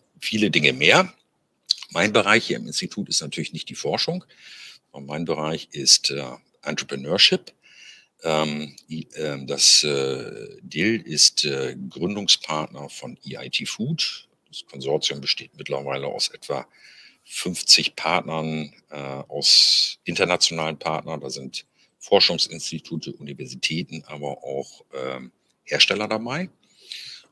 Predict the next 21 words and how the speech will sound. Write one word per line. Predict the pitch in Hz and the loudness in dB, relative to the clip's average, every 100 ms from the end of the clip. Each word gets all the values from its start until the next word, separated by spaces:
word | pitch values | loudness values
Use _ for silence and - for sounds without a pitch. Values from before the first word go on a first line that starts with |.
| _ _ | _ _
Und | 80 80 80 - | -2 0 -2 -6
wir | 76 80 85 | -8 -6 -6
gucken, | - - 98 78 | -8 -10 -8 2
was | - - | 4 4
kann | - 95 | 0 4
es | - 76 | 2 2
an | 76 | -8
bahnbrechenden | 73 80 78 76 80 73 71 | -6 -4 -4 -4 -6 -8 -10
Neuigkeiten | 69 71 76 - 73 65 - | -4 -4 -4 -6 -10 -10 -14
im | - 67 64 | -20 -20 -18
Lebensmittel- | 131 131 - - - - | -14 -2 -2 -2 -16 -18
und | |
Ernährungsbereich | - - - - - - - - | -18 -16 -12 -2 -2 -2 -16 -14
gehen? | - - 104 | -8 -6 -6
Was | - - | -4 -2
hat | - - - - | 0 0 -2 -2
Marktaussichten? | 78 - - 87 - - - - 80 - | -2 -2 -2 -2 -2 -4 -6 -12 -14 -18
Wie | 73 | -12
kann | - 69 | -10 -6
man's | 65 - | 2 2
fördern? | 76 76 82 82 85 | 4 0 2 0 -4